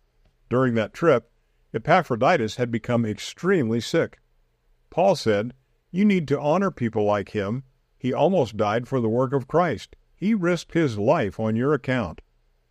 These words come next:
Paul then used his own life as an example of how humility could bring great joy. Paul had given up everything that once seemed important to him in order to serve Jesus. "I now realize," Paul shared,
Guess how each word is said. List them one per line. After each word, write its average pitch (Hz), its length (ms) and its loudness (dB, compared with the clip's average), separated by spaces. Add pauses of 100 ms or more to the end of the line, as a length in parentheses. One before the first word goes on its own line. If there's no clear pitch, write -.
(300)
Paul 113 280 2
then 139 260 0
used 147 260 0
his 143 160 0
own 175 200 2
life 95 400 -4
as 113 160 -4
an 123 120 0
example 143 560 -2
of 110 180 -2
how 139 200 -2
humility 117 540 -2
could 110 220 -8
bring 123 220 -2
great 127 240 -2
joy. 131 400 -6 (720)
Paul 190 240 2
had 143 160 -2
given 156 260 2
up 135 220 0
everything 185 480 2
that 131 120 -2
once 147 400 -2
seemed 160 440 -2
important 143 460 0
to 147 100 0
him 107 340 -4 (380)
in 135 160 0
order 151 240 4
to 139 100 -2
serve 120 380 -2
Jesus. 117 580 -4 (640)
"I 170 220 0
now 131 200 4
realize," 104 520 2
Paul 107 260 -2
shared, 107 400 -4